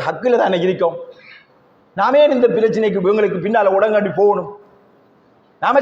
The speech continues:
சத்தியத்தில் இருந்தால் ஏன் இவர்களுடைய பிழையான, அநியாயமான கோரிக்கைகளுக்கு பின்னால் நாம் கட்டுப்பட்டு போக வேண்டும் என்று ரசூல் ஸல்லல்லாஹு அலைஹி வஸல்லம் இடத்திலே கேள்வி கேட்கிறார்கள்.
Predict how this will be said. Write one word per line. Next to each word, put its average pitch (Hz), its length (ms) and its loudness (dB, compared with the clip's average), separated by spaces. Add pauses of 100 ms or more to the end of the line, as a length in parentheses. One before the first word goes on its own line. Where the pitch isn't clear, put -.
சத்தியத்தில் 320 480 2
இருந்தால் 320 300 4 (100)
ஏன் 339 140 6 (880)
இவர்களுடைய 320 540 6 (420)
பிழையான, 320 500 6 (720)
அநியாயமான 330 680 4 (440)
கோரிக்கைகளுக்கு 320 720 4 (120)
பின்னால் 320 300 4
நாம் 285 200 2
கட்டுப்பட்டு 302 520 0 (140)
போக 320 220 6
வேண்டும் 311 240 6
என்று 277 160 2
ரசூல் 269 260 -2
ஸல்லல்லாஹு 269 560 4
அலைஹி 254 280 4
வஸல்லம் 247 360 2
இடத்திலே 214 400 0
கேள்வி 269 280 4
கேட்கிறார்கள். 107 480 -6